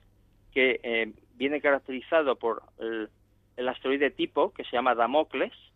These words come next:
que es un, un asteroide con much-, muy alta inclinación, y, eh, esto, este tipo de asteroides que siguen órbitas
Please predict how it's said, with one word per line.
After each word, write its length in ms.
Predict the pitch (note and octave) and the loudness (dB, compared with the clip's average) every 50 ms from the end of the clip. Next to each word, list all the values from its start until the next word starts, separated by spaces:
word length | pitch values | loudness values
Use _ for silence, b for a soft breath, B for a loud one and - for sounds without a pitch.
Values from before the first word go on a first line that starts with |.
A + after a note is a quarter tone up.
| _ - | _ -10
que 80 | A#2 | -10
es 80 | A#2 - | -8 -8
un, 260 | C3 B2 B2+ A#2+ A2+ - | -8 -10 -10 -10 -10 -10
un 120 | A#2+ C3+ | -6 -6
asteroide 400 | C3+ B2 - - B2+ C3 C#3+ D3+ | -6 -6 -2 0 2 4 4 4
con 160 | C3+ B2+ A#2+ A#2+ | 2 0 0 -2
much-, 240 | B2 C3+ C3 - - - | -6 -8 -8 -10 -10 -6
muy 140 | C3+ C3+ | -2 0
alta 180 | C3 A#2+ A#2+ B2+ | 0 2 0 -2
inclinación, 680 | B2 A#2+ - B2+ C3 C3+ C3 - - D#3+ E3+ G3 A3+ _ _ _ _ _ _ _ _ _ _ | -4 -4 -4 -2 -2 -2 -4 -2 0 0 0 0 -2 _ _ _ _ _ _ _ _ _ _
y, 240 | - D#3 E3+ F#4 - - - | 0 0 0 0 -2 -6 -10
eh, 340 | - B2 B2+ B2 A#2+ A#2 A2 _ - | -6 -4 -2 -2 -2 -4 -6 _ -6
esto, 560 | - C#3 - - _ - D#3+ D#3 D#3 D3+ C#3+ - | -6 -6 -6 -6 _ 2 4 6 6 6 4 0
este 260 | D3 C#3+ - - D#3 | -2 -4 -2 -2 -4
tipo 220 | - D#3 - D3+ | -4 -2 -2 -2
de 80 | C#3+ D3 | -2 -2
asteroides 480 | C3+ - - D3+ D#3+ E3 D3+ C#3 B2+ - | -4 -2 0 2 2 2 2 0 -2 -4
que 120 | - A#2+ | -6 -8
siguen 300 | - - B2+ C#3+ D3 C#3+ | -6 -4 -2 0 2 2
órbitas 400 | C#3+ C#3+ C#3 C#3 C3 - C3+ - | 2 0 0 -2 -2 -4 -4 -4